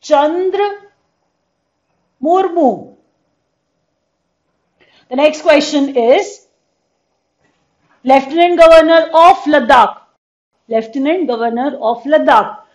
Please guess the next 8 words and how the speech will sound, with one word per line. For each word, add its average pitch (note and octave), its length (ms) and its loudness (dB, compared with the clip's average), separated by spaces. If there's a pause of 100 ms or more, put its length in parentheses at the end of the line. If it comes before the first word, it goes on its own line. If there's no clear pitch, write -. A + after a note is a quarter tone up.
So F#4 200 -4
that C4+ 240 2
is A4 300 -2 (220)
Radha C4+ 840 4
Krishnan, F#4 680 -2 (960)
Radha B3+ 600 4
Krishna E4 480 -6
Mathur. C4 680 -2